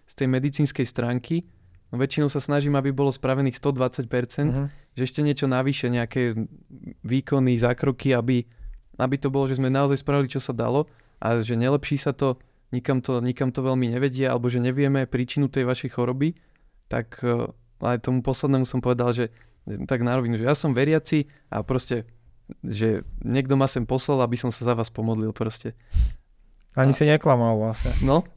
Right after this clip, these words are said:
Speaker 1: no, že som veriaci a proste, že Boh ma sem poslal, aby som sa za vás pomodlil, že, že čo na to poviete. A on, že, že, že dobre, ja som skúšal už všetko, že ezoteriku, hento, toto, vieš, taký bol, taký bol pre-,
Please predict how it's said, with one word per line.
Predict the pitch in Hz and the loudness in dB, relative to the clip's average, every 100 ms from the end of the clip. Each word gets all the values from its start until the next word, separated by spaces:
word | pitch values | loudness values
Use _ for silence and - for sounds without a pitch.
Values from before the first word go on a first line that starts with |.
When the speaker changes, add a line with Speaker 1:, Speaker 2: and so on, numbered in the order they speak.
| - - - - - - | -8 -8 -14 -20 -20 -4
Speaker 1:
no, | 127 151 | 0 0
že | 147 | 0
som | 165 | 0
veriaci | 135 143 147 - | 2 4 2 0
a | 135 | -2
proste, | 135 - | -2 0
že | 123 | -2
Boh | 113 131 | 0 0
ma | 139 | 0
sem | 135 117 | 0 -2
poslal, | 131 - | -2 0
aby | 117 | 0
som | 120 131 | 0 -2
sa | 127 | 0
za | 120 | 2
vás | 117 | 2
pomodlil, | 113 120 120 113 | 0 -2 -2 -2
že, | 110 113 - - - | -4 -4 -6 -12 -12
že | 110 113 | -6 -4
čo | - | 0
na | 123 | 0
to | 120 | 0
poviete. | 113 131 143 139 143 143 _ _ | -2 2 2 2 -2 -2 _ _
A | 120 | -2
on, | |
že, | 117 117 - - | 0 -2 -4 -12
že, | - 120 - - | -12 -10 -10 -10
že | 110 | -8
dobre, | 113 151 214 185 151 | -2 2 4 4 4
ja | 143 | 2
som | 139 156 135 - _ | 0 -2 -4 -10 _
skúšal | - - 160 180 147 | -20 -10 0 2 2
už | |
všetko, | 127 156 165 - 160 | 2 0 -2 0 2
že | 135 | 2
ezoteriku, | 131 151 170 156 147 143 139 | 2 0 0 0 0 0 4
hento, | 139 165 156 | 4 4 2
toto, | - 165 - 165 - - - - | 0 0 4 2 2 -10 -20 -4
vieš, | 135 - | -4 -2
taký | 135 - | -4 -2
bol, | 135 139 135 127 - _ - _ | 0 4 4 0 -6 _ -20 _
taký | - 117 - | -8 -6 -2
bol | 139 | 0
pre-, | 139 | 0